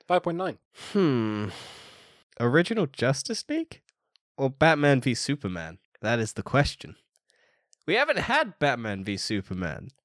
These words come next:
Speaker 1: We have not had it yet.
Speaker 2: And people love Batman v Superman for some reason. Oh, fu-, I think it's Batman v Superman. Dan, is it Batman v Superman? Final answer.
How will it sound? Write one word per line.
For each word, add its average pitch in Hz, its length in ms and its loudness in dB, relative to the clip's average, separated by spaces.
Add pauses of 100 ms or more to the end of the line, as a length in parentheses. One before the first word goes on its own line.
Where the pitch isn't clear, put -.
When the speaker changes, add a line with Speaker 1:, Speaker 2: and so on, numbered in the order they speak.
Speaker 1:
We 160 180 -4
have 190 340 0
not 202 200 -2
had 214 140 2
it 185 80 -4
yet. - 300 -8 (180)
Speaker 2:
And 160 180 2
people 233 440 2
love 240 320 0
Batman 113 480 0
v 104 160 2
Superman 107 640 0
for - 140 -6
some 104 340 -2
reason. 90 440 -6 (840)
Oh, - 200 0
fu-, - 240 -6 (160)
I 143 100 4
think 269 220 0
it's - 100 -2
Batman 156 400 0
v 127 120 -4
Superman. 113 720 -4 (360)
Dan, 156 180 2
is 131 140 -4
it 175 140 -4
Batman 139 360 4
v 120 140 4
Superman? 95 580 -4
Final 123 440 0
answer. - 400 -8